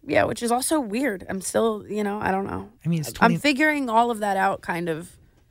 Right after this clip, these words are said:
Speaker 1: as I go and, like, online. I mean, everything sexuality and relationship-wise. I literally, like, my whole life was like, "I'm super straight." And then I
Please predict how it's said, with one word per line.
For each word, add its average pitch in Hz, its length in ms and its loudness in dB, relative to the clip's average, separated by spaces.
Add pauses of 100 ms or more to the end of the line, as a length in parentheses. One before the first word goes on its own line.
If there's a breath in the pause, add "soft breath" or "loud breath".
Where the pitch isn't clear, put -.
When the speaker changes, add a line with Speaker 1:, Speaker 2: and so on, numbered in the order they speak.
(380)
Speaker 1:
as 185 200 8
I 175 140 -2
go 160 560 -2
and, 180 160 -2
like, 175 160 -2
online. 180 580 0
I 175 60 -2
mean, 170 140 -2
everything 180 480 0
sexuality 175 640 0
and 165 100 -6
relationship-wise. 180 840 -2
I 180 100 0
literally, 185 300 0
like, 175 240 -4
my 180 120 2
whole 170 180 2
life 202 220 -2
was 180 80 -8
like, 175 100 -8
"I'm 180 140 -6
super - 340 -8
straight." 240 400 2
And - 80 -20
then - 100 -18
I - 200 -14